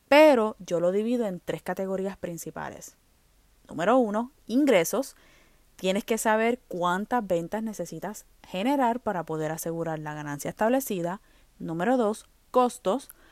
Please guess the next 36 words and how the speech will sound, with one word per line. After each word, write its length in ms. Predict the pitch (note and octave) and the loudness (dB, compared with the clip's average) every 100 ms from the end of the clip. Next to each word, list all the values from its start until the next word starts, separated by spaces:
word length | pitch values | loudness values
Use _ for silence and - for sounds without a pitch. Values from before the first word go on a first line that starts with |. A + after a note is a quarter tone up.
| _ | _
Conocer 400 | - B3 B3+ B3 | 0 2 2 2
los 180 | C4 D4 | 2 -2
costos 440 | - B3 B3 - C4+ | -2 -2 0 -2 -4
fijos 300 | A#3+ B3 C4+ | -2 -2 -4
y 140 | A#3+ | -2
variables 420 | G#3+ F#3 F3 G#3+ | -2 -2 -2 -2
de 140 | G#3 E3+ | -2 -2
tu 180 | - A#3 | -2 2
producto 640 | C#4 C4+ B3 - A#3+ A#3 - | 6 6 4 2 -2 -2 -2
o 160 | E3 | -4
servicio 640 | E3+ A#3+ A3+ E3 - F3+ - - - _ | 0 0 0 -2 -4 -6 -6 -16 -20 _
para 240 | A#3 A3 | 4 4
poder 240 | G#3 G3 F#3+ | 4 2 2
establecer 440 | - C4 C4 G3+ | 2 2 2 2
los 140 | A3+ | 0
precios 320 | - F#3 - G#3 | 0 -2 -4 -8
correctamente. 800 | F#3+ D#3+ - F#3+ E4+ F#4+ - - _ - - _ - | -6 -8 -6 -2 -2 -4 -10 -14 _ -20 -20 _ -14
Y 100 | D#3 | -6
número 320 | E3+ C#4 D#4 | 2 2 4
tres, 280 | B3+ B3+ - - | 2 0 -2 -8
los 280 | F#3+ B3+ | 0 0
gastos. 500 | A3+ F3+ F3 F#3 F#3 - | 2 0 -2 -6 -6 -4
Identificar 720 | B3 C4+ C#4 C4+ C4 B3+ D4+ E4 | 2 4 4 2 -2 0 2 2
los 200 | F4 C4+ | 0 0
gastos 400 | D#4+ - B3 - | -2 0 -4 -2
que 160 | G3+ | -4
tu 260 | F#3 - C#4 | -4 -2 0
negocio 520 | C#4+ B3+ B3 B3 G#3 | 2 2 0 0 -6
necesita 640 | G3 G#3+ A#3+ A3 A3+ G#3+ G#3 | -4 -2 -2 -2 -4 -2 -4
según 480 | - E3 E3 F3+ G#3+ | -2 -4 -4 -4 -4
en 120 | G#3+ | -4
la 80 | G3 | -4
etapa 280 | E3+ - | -6 -8
que 140 | - E3 | -12 -12
se 80 | D3+ | -12
encuentra. 560 | D3 D3+ D3 - - | -8 -6 -6 -12 -20